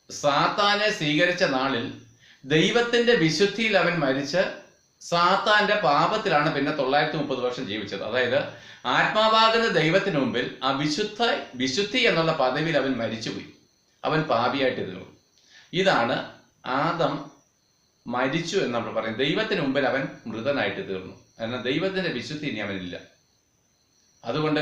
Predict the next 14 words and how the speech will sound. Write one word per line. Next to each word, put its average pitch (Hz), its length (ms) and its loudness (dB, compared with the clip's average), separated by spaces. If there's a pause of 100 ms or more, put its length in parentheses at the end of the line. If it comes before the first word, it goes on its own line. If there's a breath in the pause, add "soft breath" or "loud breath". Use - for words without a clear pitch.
(120)
ദൈവവുമായിട്ട് 160 420 0
അവൻ 120 140 -2
ഒന്നിച്ച് 131 260 -6
ജീവിപ്പാൻ 110 380 -4 (280)
കഴിയത്തില്ല. 165 440 -6 (240)
നമുക്കറിയാമല്ലോ, 160 680 2 (420 loud breath)
എത്ര 143 360 0 (140)
പ്രിയപ്പെട്ടവനാണേലും 170 1000 2
പ്രിയപ്പെട്ടവളാണേലും 143 960 2
ശരി, 113 240 -4 (1300 soft breath)
മരിച്ചു 165 460 4
കഴിഞ്ഞാൽ 185 500 4
പിന്നെ 160 240 2 (540)
ഒന്നിച്ച് 190 300 0